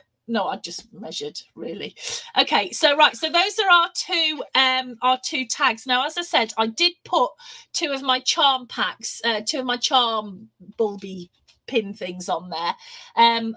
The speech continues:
and I, I, I have got that little video that I've made, um, to show you how to do that. And I, I will get that up, um, in the next, um, the next few hours for you. So what I want to do now is I want to make the two flaps that go on top of here.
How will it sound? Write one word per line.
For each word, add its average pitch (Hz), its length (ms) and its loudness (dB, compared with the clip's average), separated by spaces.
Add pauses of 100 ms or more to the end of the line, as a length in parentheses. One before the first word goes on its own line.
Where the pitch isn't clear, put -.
and 226 160 2
I, 226 220 0
I, 220 340 4
I 220 120 2
have 240 260 0
got 226 180 -2
that 226 180 2
little 226 220 -4
video 214 380 -2
that 208 180 -2
I've 196 160 -4
made, 202 460 -4 (420)
um, 202 360 -2
to 226 120 -4
show 226 160 0
you 220 120 0
how 214 180 0
to 214 120 -8
do 202 180 0
that. 175 180 -2
And 202 100 0
I, 208 80 2 (100)
I 214 120 4
will 208 140 0
get 214 240 -2
that 196 240 -4
up, 196 240 2 (120)
um, 196 320 -2
in 196 160 -8
the 196 80 -4
next, - 680 -6
um, 180 380 -4
the 214 80 -4
next 196 260 -6
few 196 300 -10
hours 170 340 -6
for 170 220 -4
you. 143 220 -12 (500)
So - 160 0
what 311 120 2
I 440 40 0
want 453 220 0
to 392 100 -8
do 339 240 -4
now 220 420 0
is 226 360 2
I 240 80 4
want 262 320 -2
to 359 160 -6
make 285 260 -4
the 226 80 -8
two 285 280 -4
flaps - 560 -2
that 226 160 -2
go 226 260 2
on 233 140 -4
top - 300 -8
of 220 120 -6
here. 220 400 -2